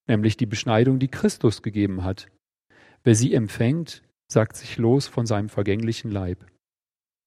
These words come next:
Mit Christus wurdet ihr in der Taufe begraben, mit ihm auch auferweckt, durch den Glauben an die Kraft Gottes,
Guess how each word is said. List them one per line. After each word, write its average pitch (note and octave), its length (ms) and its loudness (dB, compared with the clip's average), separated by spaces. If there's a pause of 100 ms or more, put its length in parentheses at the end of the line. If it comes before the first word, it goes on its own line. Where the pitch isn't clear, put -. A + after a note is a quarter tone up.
(540)
Mit D3 180 6
Christus - 720 6 (180)
wurdet D3 380 8
ihr E3 320 8
in E3+ 100 -2
der B2+ 140 6
Taufe D3 400 4
begraben, A#2+ 800 0 (680)
mit A2 180 0
ihm C#3+ 200 2
auch C3+ 180 2
auferweckt, B2 720 4 (480)
durch B2+ 160 4
den C#3+ 160 0
Glauben E3 500 8
an C3+ 180 2
die A#2 100 2
Kraft - 360 -2
Gottes, - 600 0